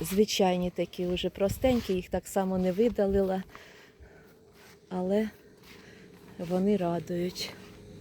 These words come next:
Так, так,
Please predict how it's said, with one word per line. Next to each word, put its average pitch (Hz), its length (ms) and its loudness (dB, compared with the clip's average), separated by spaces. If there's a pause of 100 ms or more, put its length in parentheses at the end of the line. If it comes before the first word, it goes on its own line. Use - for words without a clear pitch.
(580)
Так, - 540 -8 (1160)
так, 196 320 -6